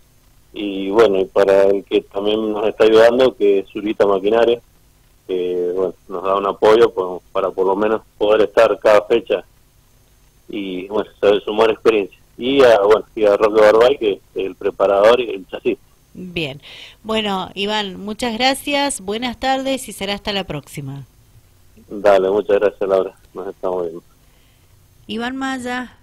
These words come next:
Speaker 2: piloto de San Rafael, eh, quien se incorporó en el presente campeonato a categoría promocional Fiat, Zonal Cuyano. Y bueno, haciendo un poco el balance de su participación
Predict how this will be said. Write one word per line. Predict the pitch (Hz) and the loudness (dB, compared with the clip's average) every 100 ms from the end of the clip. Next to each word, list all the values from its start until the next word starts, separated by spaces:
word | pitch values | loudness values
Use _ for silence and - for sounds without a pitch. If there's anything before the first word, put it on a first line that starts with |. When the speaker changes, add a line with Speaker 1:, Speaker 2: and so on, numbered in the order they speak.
| _ | _
Speaker 2:
piloto | 190 196 214 220 220 208 196 | -14 -10 -10 -10 -8 -8 -10
de | 185 202 | -10 -12
San | 202 196 | -12 -12
Rafael, | 185 185 185 208 240 254 - _ - | -14 -12 -10 -8 -8 -8 -12 _ -20
eh, | 170 175 175 | -16 -16 -14
quien | 196 185 | -12 -12
se | 180 | -12
incorporó | 185 180 180 175 180 190 196 185 180 - - | -16 -12 -14 -12 -10 -8 -8 -8 -10 -12 -16
en | |
el | 175 175 | -18 -16
presente | 175 - 190 185 180 175 170 | -16 -14 -16 -12 -12 -10 -12
campeonato | 180 180 180 185 196 196 220 233 _ | -14 -14 -12 -10 -12 -10 -12 -12 _
a | - 170 | -18 -16
categoría | 170 170 170 180 185 | -14 -14 -14 -12 -12
promocional | 185 180 170 175 175 180 | -12 -14 -14 -16 -16 -18
Fiat, | - 214 208 214 _ | -14 -10 -10 -10 _
Zonal | - 180 180 180 | -20 -18 -16 -16
Cuyano. | 190 180 190 196 220 - _ _ _ _ _ _ | -16 -12 -10 -10 -14 -16 _ _ _ _ _ _
Y | - 202 196 190 190 | -14 -12 -10 -10 -10
bueno, | 196 175 170 165 _ | -10 -10 -12 -16 _
haciendo | - 185 214 247 | -14 -12 -12 -14
un | 240 | -12
poco | 214 214 220 196 185 175 | -12 -8 -8 -6 -8 -8
el | 175 | -10
balance | 170 208 226 185 170 170 175 185 _ | -8 -8 -8 -10 -12 -12 -14 -16 _
de | 160 160 160 160 170 | -16 -12 -10 -12 -12
su | 170 - 170 165 160 165 165 | -14 -14 -14 -12 -12 -14 -12
participación | 175 185 175 190 175 185 - 262 285 | -14 -14 -18 -16 -14 -12 -8 -8 -8